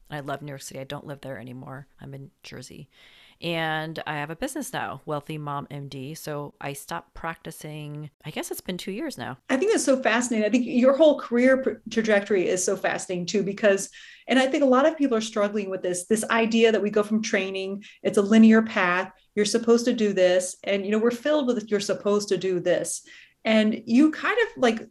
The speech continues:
Speaker 2: bucked that, you know, relatively early on. And
Speaker 1: Yeah, it started as something called Miss Bonnie M D. Then I
Speaker 2: That's right.
Speaker 1: changed the name.
Speaker 2: Yes. And I knew that you started that and then it, it changed into what it is now.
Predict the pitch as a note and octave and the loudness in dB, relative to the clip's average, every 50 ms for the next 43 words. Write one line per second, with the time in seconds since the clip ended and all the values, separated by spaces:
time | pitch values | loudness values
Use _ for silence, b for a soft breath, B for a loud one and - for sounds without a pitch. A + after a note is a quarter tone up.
0 | _ _ _ _ _ - A#3 A3 A3 B3 B3+ C#4 C4+ - A3+ A3+ A3 - - - | _ _ _ _ _ -8 -8 -2 2 2 2 2 2 2 4 4 4 2 0 -2
1 | A3 G#3 G3+ G3 A#3 C4+ D#4 D#4+ - D4+ A#3 A3+ G3 - A3 A3+ A3+ A3+ - - | -2 -2 0 2 4 4 4 2 0 0 0 0 -2 -2 -2 -2 -2 -2 -4 -4
2 | G#3+ A#3 B3+ C4+ A#3+ G#3 F#3 F#3 F#3 - A3 A3+ A3 G3 G3+ - A3+ A3+ A3+ A#3 | -4 -2 0 0 0 0 -2 -4 -2 4 6 8 8 8 6 4 0 2 2 2
3 | A3+ G#3 G3 F#3 F3 - - - F#3+ F3+ - F3+ E3 - G3 D3+ D3 D#3 F3+ E3 | 2 4 2 2 0 -4 -4 -4 -6 -6 -6 -6 -6 -4 -4 -4 -4 -4 -4 -6
4 | D#3 - - - D#3 D3 C#3+ C#3+ C#3+ C#3 B2+ C#3+ C#3 C3 - C#3 C3+ C3 C#3 C#3+ | -6 -6 -6 -6 -6 -6 -6 -6 -8 -10 -10 -10 -10 -10 -10 -10 -8 -8 -10 -10
5 | C#3 C3+ C3 B2+ A3 A3 A3+ - - D#3+ C#3 C#3 - - - - G2 A#2+ C3 B2+ | -10 -10 -8 -6 -6 -6 -6 -6 -6 -8 -8 -10 -14 -14 -16 -18 -18 -18 -20 -20
6 | _ _ _ _ _ _ _ - - - - - - - B B B B B B | _ _ _ _ _ _ _ -8 -8 -8 -8 -8 -12 -16 B B B B B B
7 | B - B3 B3+ B3+ D4 D#4 D4+ B3 B3 B3 - B3+ B3+ B3+ B3 A#3 A3+ A3 G#3+ | B 4 6 8 8 8 6 4 2 0 2 4 6 6 6 6 6 4 2 2
8 | G#3+ G#3 G3 - - G#3+ A3 A3 - - A3+ A3+ A3+ A3 A3+ A3 G#3 A3+ A3+ G#3+ | -2 -4 -4 -6 -4 -4 -4 -2 -2 -2 -2 0 0 -2 -2 -4 -2 0 2 2
9 | G#3 G#3 G#3 G3+ G#3 G3 F#3+ - G#3+ G#3 G3+ F#3 F3+ F#3 | 2 2 2 2 0 -2 0 -2 -4 -2 -2 -4 -6 -6